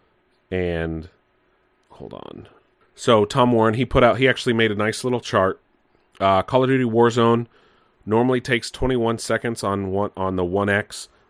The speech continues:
takes sixteen on Series X. Red Dead Redemption two takes about a minute thirty-five on the One X, fifty-two seconds on, on the Series X. Outer Worlds from twenty-seven seconds to six.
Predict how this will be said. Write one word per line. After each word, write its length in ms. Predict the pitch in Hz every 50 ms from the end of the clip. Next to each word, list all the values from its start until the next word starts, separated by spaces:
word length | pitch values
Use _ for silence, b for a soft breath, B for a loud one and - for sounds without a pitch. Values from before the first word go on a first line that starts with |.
| _ -
takes 280 | - 117 104 95 -
sixteen 640 | - - 120 107 - - - - - 113 110 110 104
on 140 | 101 98 92
Series 380 | - - 104 95 95 92 92
X. 360 | 95 95 95 - - - - b b b b b b b b _ -
Red 220 | 95 107 110 110
Dead 300 | 117 117 113 110 107 -
Redemption 460 | 110 104 113 113 110 104 - 107 101
two 280 | - - - 117 113 113
takes 260 | - - 113 101 -
about 160 | 98 101 98
a 40 | 98
minute 340 | 92 95 104 107 110 104 -
thirty-five 760 | - 117 110 110 107 101 - 107 104 101 104 104 107 104 98
on 140 | 92 92
the 80 | 92 90
One 240 | 87 90 95 98 98
X, 340 | 98 98 104 - - - -
fifty-two 600 | - - - - 120 - - - 117 - - 110 107
seconds 480 | - - 110 104 98 - 107 101 -
on, 220 | 104 95 92 92 - -
on 400 | 85 87 87 87 87 85 85 82 - -
the 120 | - 80 82
Series 480 | - - - 107 107 107 104 101 98
X. 360 | 101 95 95 - - - - b b b b b b b b b b b b -
Outer 260 | 107 113 120 123 123
Worlds 520 | 120 113 117 113 113 113 110 110 107 - -
from 240 | - - 104 95
twenty-seven 600 | 92 - - 120 113 110 - - 117 107 104 107
seconds 420 | - - - 110 101 110 104 - -
to 80 | - -
six. 520 | - - - 123 113 - - - - -